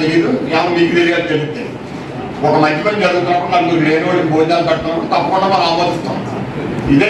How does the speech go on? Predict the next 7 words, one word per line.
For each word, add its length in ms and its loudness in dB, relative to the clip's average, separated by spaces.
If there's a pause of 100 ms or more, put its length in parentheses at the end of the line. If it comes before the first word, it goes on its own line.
కాదు, 200 0 (520)
మన 100 2 (800)
వా-, 240 0 (640)
ఏంటిది 360 2 (960)
ఆశీర్వచన 540 2
యాత్రలో 340 0
కూడా 120 4